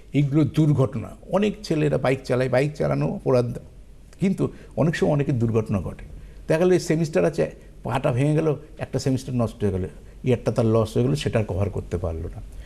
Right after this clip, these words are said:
তা প্রত্যেকটা ক্ষেত্রে, যেমন এই মাধ্যমিক পরীক্ষা দিয়ে, উচ্চ মাধ্যমিক দিয়ে আছে,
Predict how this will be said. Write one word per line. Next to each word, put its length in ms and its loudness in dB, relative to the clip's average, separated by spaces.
তা 140 0
প্রত্যেকটা 680 0
ক্ষেত্রে, 520 -2
যেমন 160 4
এই 60 4
মাধ্যমিক 360 2
পরীক্ষা 280 0
দিয়ে, 160 0
উচ্চ 220 -2
মাধ্যমিক 300 2
দিয়ে 140 4
আছে, 160 -8